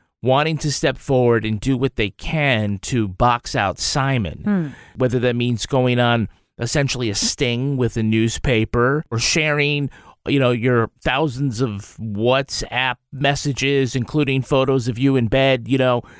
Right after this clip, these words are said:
Speaker 1: because that's what you need to do, or, you know, to call the police and, and let them know where, uh,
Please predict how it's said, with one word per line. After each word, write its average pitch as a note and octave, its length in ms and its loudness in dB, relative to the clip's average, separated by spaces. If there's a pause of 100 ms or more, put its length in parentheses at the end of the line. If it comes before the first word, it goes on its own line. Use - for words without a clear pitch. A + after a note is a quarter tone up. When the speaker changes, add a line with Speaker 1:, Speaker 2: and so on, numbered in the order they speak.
(280)
Speaker 1:
because C3+ 300 0
that's C3+ 300 -2
what D#3 160 -4
you B2+ 100 -2
need B2+ 240 0
to B2+ 100 -6
do, C3 440 2
or, C3 320 2
you D3 100 -2
know, C3 240 -2
to B2+ 220 0 (120)
call E3+ 220 4
the D#3+ 120 0
police E3+ 480 0
and, A2 260 0
and A#2 500 -2
let C3 200 -2
them C3+ 180 0
know C#3+ 240 2
where, A#2+ 480 4
uh, A2 280 2